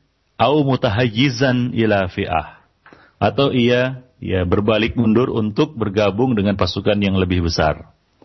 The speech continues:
Ya, seperti yang dilakukan oleh Khalid ibnul Walid, ya, pada peperangan Mu'tah.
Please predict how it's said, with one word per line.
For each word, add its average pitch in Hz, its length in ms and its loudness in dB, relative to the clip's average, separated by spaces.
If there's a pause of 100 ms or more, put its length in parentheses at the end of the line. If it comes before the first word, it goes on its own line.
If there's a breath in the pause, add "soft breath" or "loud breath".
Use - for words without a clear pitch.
(380 soft breath)
Ya, 98 80 2
seperti 101 400 0
yang 104 160 0
dilakukan 95 400 -2
oleh 95 240 0
Khalid 98 400 -2
ibnul 92 400 0
Walid, 107 320 -2 (240)
ya, 104 240 -2
pada 92 320 -2
peperangan 92 480 -2
Mu'tah. - 640 -4